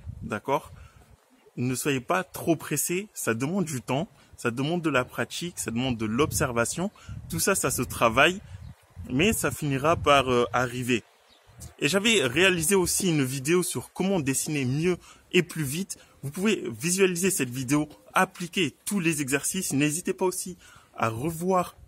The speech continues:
toutes les vidéos que je publie pour progresser, appliquer,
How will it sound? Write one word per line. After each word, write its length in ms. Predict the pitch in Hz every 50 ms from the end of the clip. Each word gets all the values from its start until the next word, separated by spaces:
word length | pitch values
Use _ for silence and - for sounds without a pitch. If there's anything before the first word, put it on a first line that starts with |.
| - -
toutes 180 | - 190 175 -
les 100 | 170 147
vidéos 400 | 131 143 135 139 170 170 151 135
que 200 | - - 170 165
je 100 | - -
publie 420 | - 151 123 110 117 143 160 185 - - - - _ - _ _ _
pour 340 | - 185 196 202 185 - - _ - - -
progresser, 720 | - - 151 139 135 123 131 139 135 - - 196 202 - _ _ _ _ _
appliquer, 560 | 185 185 - - 160 165 - - 185 170 143